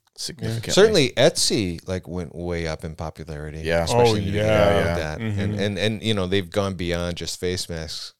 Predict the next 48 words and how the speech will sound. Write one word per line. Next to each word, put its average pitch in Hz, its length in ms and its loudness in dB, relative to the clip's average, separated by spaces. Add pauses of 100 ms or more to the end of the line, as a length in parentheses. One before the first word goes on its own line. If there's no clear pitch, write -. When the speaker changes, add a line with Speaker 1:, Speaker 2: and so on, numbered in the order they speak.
(180)
Speaker 2:
you 87 140 -10
know, 78 220 -8 (1120)
Speaker 1:
Yeah, 104 240 4
Etsy's 95 140 4
Speaker 2:
as 107 120 2
a 92 60 4
Speaker 1:
always 92 140 2
Speaker 2:
calling 107 220 0
card. 80 240 -4
Speaker 1:
yeah. 87 60 -2
Speaker 2:
But 90 120 0
that, 107 220 2 (160)
I 101 80 2
mean, 110 160 0
the, 95 260 0 (300)
the 90 100 -8
stock, 107 480 0
everything, 104 420 -2
I 65 60 -10
mean, 80 100 -10
just - 200 -8
went 71 220 -6
way 87 260 -2
up 80 120 -6
because - 280 -16
of - 80 -20
face - 220 -20
masks. 76 300 -12 (560)
Big 69 260 -14
visibility. 73 600 -12 (140)
But, - 140 -20 (160)
yeah. - 80 -10
Speaker 1:
Is 120 140 -2
Etsy 151 380 -2
a 98 80 -4 (140)
publicly 104 400 -8
traded 104 340 -8
company? 95 300 -14
Speaker 2:
Mm-hmm. 156 180 -2
Speaker 3:
Oh, 117 60 8
yeah. 110 80 8
Speaker 1:
Oh, - 20 2
really? 139 220 2
I - 20 -2
didn't 123 140 0
know 117 80 2
Speaker 3:
Mm-hmm. 104 80 4
Speaker 1:
that. 98 80 0